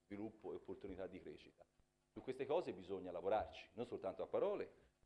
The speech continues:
non soltanto negli annunci, ma assumendosi la responsabilità di, eh, accettare sfide importanti, perché real-, realizzare infrastrutture con questo impatto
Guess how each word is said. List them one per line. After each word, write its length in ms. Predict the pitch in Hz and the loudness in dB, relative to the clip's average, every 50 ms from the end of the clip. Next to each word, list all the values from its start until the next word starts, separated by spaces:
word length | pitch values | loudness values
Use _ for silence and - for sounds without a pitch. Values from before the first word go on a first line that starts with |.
| _ _ | _ _
non 120 | _ 104 104 | _ -4 -2
soltanto 400 | - 101 95 101 101 101 - - | 0 -2 2 2 2 2 2 0
negli 200 | 98 95 95 110 | -2 0 2 2
annunci, 440 | 123 135 156 196 220 - - - 147 | 2 2 0 -2 -4 -4 -6 -6 0
ma 120 | 131 131 | 2 2
assumendosi 440 | 135 - - 165 190 - 175 135 - | 2 2 -2 -2 -2 -2 -2 0 0
la 60 | 135 | 0
responsabilità 720 | 127 131 - 151 139 127 - 147 147 160 151 139 175 202 214 | 0 0 -2 -6 -8 -2 -2 -2 -2 -2 -4 0 0 0 0
di, 920 | - - 98 117 160 156 127 104 92 92 87 85 87 85 82 80 76 76 - - - | 0 -4 -4 -4 -2 -2 -2 -2 -4 -4 -6 -6 -6 -8 -8 -10 -12 -14 -16 -16 -14
eh, 320 | - - - - - - - _ _ _ _ | -12 -10 -10 -12 -12 -16 -20 _ _ _ _
accettare 520 | - 104 - - 113 - 147 170 190 147 | -8 -4 -2 -2 2 6 6 6 6 4
sfide 240 | - - - 123 110 | 0 -4 -6 -6 -6
importanti, 520 | 90 - 135 135 - 175 - - - - | -6 -6 -8 -4 -4 -4 -6 -6 -10 -12
perché 220 | 82 85 - - 98 | -14 -14 -8 -4 0
real-, 240 | 101 104 104 98 95 | 0 2 2 0 -2
realizzare 580 | - 104 110 110 113 113 120 113 139 143 120 | -4 -2 4 4 4 4 4 4 4 4 4
infrastrutture 540 | 107 - 117 101 - 117 107 - 160 143 113 | 4 -2 -4 -4 -4 -6 -4 -2 -2 -2 0
con 100 | 107 107 | -2 -2
questo 220 | - 151 - - | -4 -6 -8 -6
impatto 520 | 190 156 - - 85 92 - - 98 - | -8 -6 -2 -2 -2 -2 -2 -6 -8 -8